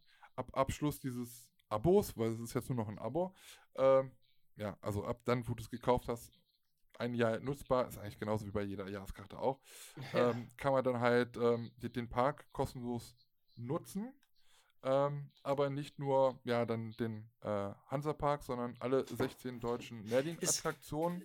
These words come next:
Speaker 2: sorry, wenn ich
Speaker 1: beziehungsweise
Speaker 2: dazwischen grätsche.
Speaker 1: Parks.
Speaker 2: Ist, ist
Speaker 1: Ja.
Speaker 2: eigentlich auch immer so eine Sache, ne, wenn man sagt, äh, kann man kostenlos nutzen, ne, aber ich habe ja dafür bezahlt. <laughs>
Speaker 1: Ja,
Speaker 2: Eigentlich,
Speaker 1: ja.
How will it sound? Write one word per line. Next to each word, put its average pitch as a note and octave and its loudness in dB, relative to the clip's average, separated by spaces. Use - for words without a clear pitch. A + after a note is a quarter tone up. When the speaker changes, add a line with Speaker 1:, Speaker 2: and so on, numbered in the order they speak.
Speaker 2:
sorry, F3 8
wenn E3+ 8
ich E3+ 8
Speaker 1:
beziehungsweise - 6
Speaker 2:
dazwischen F#3 4
grätsche. D#3+ 6
Speaker 1:
Parks. B2+ -6
Speaker 2:
Ist, - -8
ist D#3 0
Speaker 1:
Ja. - 6
Speaker 2:
eigentlich F#3+ 10
auch G#3 12
immer F3+ 8
so E3 8
eine E3 10
Sache, D#3 6
ne, D#3+ 6
wenn E3+ 10
man E3 4
sagt, D#3+ 6
äh, F3 -2
kann F3 6
man F3 6
kostenlos F#3+ 8
nutzen, F#3 4
ne, E3 6
aber E3 6
ich D#3 4
habe D#3+ 6
ja E3+ 6
dafür D#3 2
bezahlt. D3+ 12
<laughs> - 12
Speaker 1:
Ja, - 12
Speaker 2:
Eigentlich, - 12
Speaker 1:
ja. B3 12